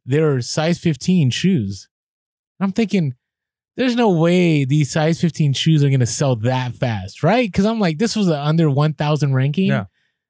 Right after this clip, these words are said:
Speaker 1: Like, who, uh, 'cause on eBay, you list a pair of size fifteen shoes, it's gonna sit
Speaker 2: Yep.
Speaker 1: for the most part. <laughs> These all sold,
Speaker 2: Huh.
Speaker 1: right? And so this is wh-, this is why I'm pushing Amazon right now, because I know that my money's not gonna get tied up.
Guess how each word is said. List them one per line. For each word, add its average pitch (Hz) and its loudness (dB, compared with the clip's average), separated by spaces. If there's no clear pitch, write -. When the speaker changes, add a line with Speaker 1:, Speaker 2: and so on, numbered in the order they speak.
Speaker 1:
Like, 143 -6
who, 180 0
uh, 233 0
'cause 262 0
on 247 0
eBay, 254 2
you 196 2
list 240 0
a 196 -2
pair 202 -2
of 175 0
size 196 -2
fifteen 185 0
shoes, 208 -2
it's - -16
gonna 127 0
sit - -2
Speaker 2:
Yep. 131 -4
Speaker 1:
for 147 0
the 127 2
most 120 0
part. 107 -6
<laughs> - -10
These 214 2
all 196 -2
sold, 165 0
Speaker 2:
Huh. 202 -8
Speaker 1:
right? 220 0
And 190 -2
so 226 0
this 190 0
is 240 0
wh-, 170 -4
this 175 0
is 196 0
why 165 0
I'm 143 -2
pushing 151 -2
Amazon 147 0
right 127 0
now, 127 -2
because 131 -2
I 165 -2
know 185 2
that 156 2
my 131 0
money's 131 2
not 120 0
gonna 117 0
get 104 -4
tied 123 -4
up. 110 -2